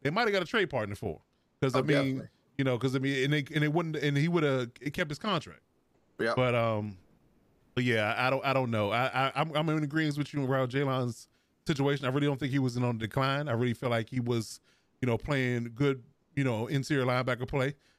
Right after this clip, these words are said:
Speaker 1: Yeah, you know, I think, you know, I, I've always have a keen eye for that. So I know, you know, I know good when I see it, and I know bad when I see it. And, and he
Speaker 2: Right.
Speaker 1: playing, he was playing good ball to me. So
Speaker 2: Right,
Speaker 1: I don't,
Speaker 2: right.
Speaker 1: I, it was very curious about exactly what,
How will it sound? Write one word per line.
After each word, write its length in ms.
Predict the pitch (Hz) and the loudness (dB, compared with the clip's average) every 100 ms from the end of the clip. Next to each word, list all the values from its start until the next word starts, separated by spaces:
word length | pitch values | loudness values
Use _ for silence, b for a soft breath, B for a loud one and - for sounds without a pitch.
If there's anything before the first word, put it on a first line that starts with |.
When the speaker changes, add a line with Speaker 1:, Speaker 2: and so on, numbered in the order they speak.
| - | -4
Speaker 1:
Yeah, 160 | 123 123 | 0 2
you 120 | 143 | 2
know, 100 | 123 | 2
I 140 | 107 | 2
think, 240 | 123 135 156 | 0 -2 0
you 40 | |
know, 240 | 135 123 135 | 0 0 -2
I, 320 | 117 123 113 | 0 0 2
I've 100 | 143 | 2
always 220 | 151 151 139 | 2 2 0
have 120 | 131 | -2
a 20 | |
keen 220 | - 147 | -2 0
eye 100 | 120 | 0
for 140 | 113 120 | 0 0
that. 180 | 120 | -2
So 100 | - | -2
I 120 | 120 123 | -2 0
know, 360 | 135 143 135 b b b - | 0 0 0 b b b -2
you 60 | 127 | 0
know, 160 | 123 | 2
I 100 | 123 | 2
know 180 | 143 160 | 2 0
good 300 | 139 151 151 | 2 2 2
when 80 | 143 | 2
I 80 | 135 | 0
see 200 | - 156 | 0 0
it, 40 | |
and 100 | 143 | 0
I 40 | |
know 120 | 139 143 | 0 -2
bad 280 | 135 147 | 0 0
when 100 | 135 | 2
I 60 | 113 | 0
see 220 | 110 117 | -2 -2
it. 60 | 101 | 0
And, 80 | 110 | 0
and 220 | 107 113 | 0 2
he 120 | 135 | 0
Speaker 2:
Right. 80 | 131 | 0
Speaker 1:
playing, 380 | 147 135 127 120 b b | 0 2 0 -2 b b
he 80 | - | -2
was 100 | 156 | -2
playing 340 | - 165 151 139 | 0 0 0 0
good 180 | 156 | -2
ball 280 | 139 156 143 | 2 2 2
to 140 | - 123 | 0 0
me. 260 | 135 90 _ _ _ _ _ _ | 0 -2 _ _ _ _ _ _
So 120 | - 139 | 2 4
Speaker 2:
Right, 240 | 127 120 113 | 4 0 0
Speaker 1:
I 140 | 131 | 2
don't, 160 | 147 135 | 2 2
Speaker 2:
right. 80 | |
Speaker 1:
I, 140 | 113 131 | 0 0
it 100 | 147 | 2
was 160 | 147 | 0
very 200 | 135 147 | 2 0
curious 460 | 143 - 156 143 135 | -2 -2 0 0 -2
about 360 | 139 127 123 117 | -2 0 0 0
exactly 440 | 120 127 120 120 | 0 -2 -2 -2
what, 380 | 107 123 127 | 0 2 0